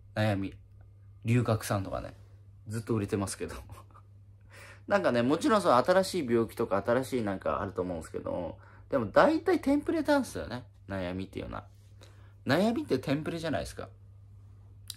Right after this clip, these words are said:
悩みってテンプレなんですよ。だからそこに対してどういう切り口で話すかですよね。うん。だからなんすかね。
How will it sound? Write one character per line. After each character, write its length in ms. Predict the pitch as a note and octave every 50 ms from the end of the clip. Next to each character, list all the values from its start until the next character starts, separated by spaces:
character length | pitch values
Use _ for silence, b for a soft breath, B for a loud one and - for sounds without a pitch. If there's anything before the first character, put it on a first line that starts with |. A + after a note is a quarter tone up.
| - - - - -
悩 240 | - G2 A2 B2+ C#3+
み 80 | D3+ D#3
っ 40 | B2+
て 100 | G2+ -
テ 160 | - - A#2
ン 80 | A#2
プ 100 | A2+ -
レ 60 | B2 A#2+
な 120 | A#2+ A2+
ん 60 | A2
で 60 | A2
す 20 | -
よ。 100 | - - - - - - - - - b b b b b b b b b b - - - - - -
だ 80 | D#3+ D#3
か 60 | C#3+
ら 120 | C#3+ C#3+
そ 140 | C#3 E3+ D#3
こ 120 | - A3
に 120 | A3+ A3+ G#3+
対 240 | B3 A3+ A3 G#3 G3
し 100 | - -
て 280 | - A3 G3 F3 C3+
ど 200 | B2 B2 F3 F3+
う 60 | G3
い 60 | G3 G3+
う 60 | F#3+
切 140 | F#3+ - -
り 80 | -
口 180 | - - - -
で 80 | -
話 280 | C3 B2 C3 A#2+ A#2+ A#2
す 60 | -
か 100 | - -
で 100 | - -
す 80 | A2+ A2+
よ 80 | A2+
ね。 180 | A#2+ C#3+ D#3+ F3+ - - b b b b b b b b b b b - - -
う 60 | G#2
ん。 580 | G#2 G2+ G2 F#2+ F#2+ F#2 F2+ - - - - - - - - - - - - - - -
だ 100 | E3+ F3
か 80 | E3
ら 60 | D3 C#3+
な 180 | D#3+ F3+ G3+
ん 60 | G#3 F#3+
す 80 | -
か 100 | - -
ね。 300 | - G2+ G#2 G2+ F2+ -